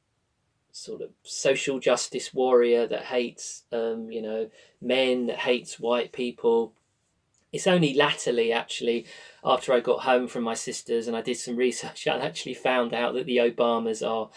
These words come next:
executive producers of this movie. And it's like, "Ah, okay." It is absolutely replete with, you know, anti-American,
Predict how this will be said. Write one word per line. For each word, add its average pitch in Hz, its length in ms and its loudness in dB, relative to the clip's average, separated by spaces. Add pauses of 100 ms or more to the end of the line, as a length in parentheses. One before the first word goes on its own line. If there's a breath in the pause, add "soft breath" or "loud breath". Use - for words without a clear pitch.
(480 loud breath)
executive 135 640 -2
producers 123 560 -4
of 117 120 -6
this - 220 -8
movie. 120 360 2
And 127 100 -2
it's 123 140 -6
like, - 240 -10
"Ah, 120 260 -2 (160)
okay." 160 440 4 (400 loud breath)
It - 160 -2
is 175 140 2
absolutely 139 680 0
replete 131 800 2
with, 117 380 -2
you 117 120 -8
know, 107 220 -6 (140)
anti-American, 123 1200 0